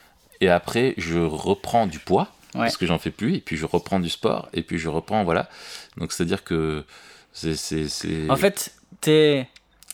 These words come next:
Speaker 2: un
Speaker 1: Je
Speaker 2: sportif non pratiquant. C'est celui
Speaker 1: En
Speaker 2: qui a
Speaker 1: fait,
Speaker 2: la licence.
Speaker 1: je suis un, un agnostique au niveau du sport. C'est, je sais pas si le,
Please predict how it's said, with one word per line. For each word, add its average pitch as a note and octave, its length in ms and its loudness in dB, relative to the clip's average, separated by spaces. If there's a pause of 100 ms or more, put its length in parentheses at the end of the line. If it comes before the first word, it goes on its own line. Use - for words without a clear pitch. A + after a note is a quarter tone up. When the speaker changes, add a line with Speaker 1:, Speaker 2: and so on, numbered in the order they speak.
Speaker 2:
un C3+ 140 4
Speaker 1:
Je - 20 0
Speaker 2:
sportif - 640 0
non D#3+ 160 4
pratiquant. D#3 580 2 (1200)
C'est - 120 -4
celui F3 200 4
Speaker 1:
En E3 80 6
Speaker 2:
qui F#3 80 8
a - 20 10
Speaker 1:
fait, D#3+ 40 8
Speaker 2:
la D#3+ 100 8
licence. E3 240 2
Speaker 1:
je C#3+ 60 6
suis A#2+ 100 6
un, A2 320 6
un A2 340 4
agnostique B2+ 800 0
au G2+ 60 -2
niveau G2 240 6
du F#2 100 0
sport. - 300 -2
C'est, F#2 100 -2
je F2 120 0
sais - 180 -2
pas B2+ 200 2
si - 280 -4
le, F#2+ 340 0